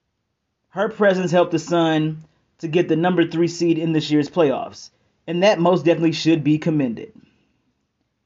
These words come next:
Let's see. And I don't even know who's gonna be the M V P.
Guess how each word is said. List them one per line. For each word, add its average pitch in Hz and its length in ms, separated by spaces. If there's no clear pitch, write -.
Let's 101 420
see. 180 960
And 139 120
I 175 120
don't 262 100
even 214 160
know 202 160
who's 185 240
gonna 170 140
be 156 80
the 151 120
M 160 140
V 143 120
P. 135 480